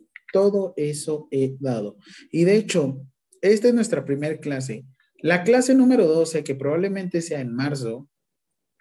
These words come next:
les tengo que confesar un secreto. Así es que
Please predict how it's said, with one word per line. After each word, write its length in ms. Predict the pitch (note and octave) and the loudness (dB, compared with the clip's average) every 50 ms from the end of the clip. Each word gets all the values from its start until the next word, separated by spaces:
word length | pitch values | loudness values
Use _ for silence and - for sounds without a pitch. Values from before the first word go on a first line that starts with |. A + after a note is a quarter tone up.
| _ _ _ _ _ _ _ _ _ _ | _ _ _ _ _ _ _ _ _ _
les 140 | D3+ D#3 | 0 0
tengo 240 | D#3 G3 G#3+ A3+ G#3+ | 2 2 2 2 2
que 120 | G3 F3 - | 0 -2 -4
confesar 500 | - D3 C#3+ C3+ C3+ B2+ C3+ D3 D3 E3+ | -2 -2 0 0 0 0 0 0 -2 -2
un 100 | F3 E3 | -2 -4
secreto. 680 | E3 D#3 - D3 C#3+ E3 D#3+ E3 - C#3 D#3+ - - _ _ _ _ _ _ _ _ | -4 -6 -2 0 0 0 0 -2 -6 -8 -8 -10 -14 _ _ _ _ _ _ _ _
Así 260 | C3+ D3+ D3 D3 E3+ | -10 -10 -8 -6 -6
es 140 | E3 E3 - | -6 -6 -6
que 140 | - F3+ | -6 -6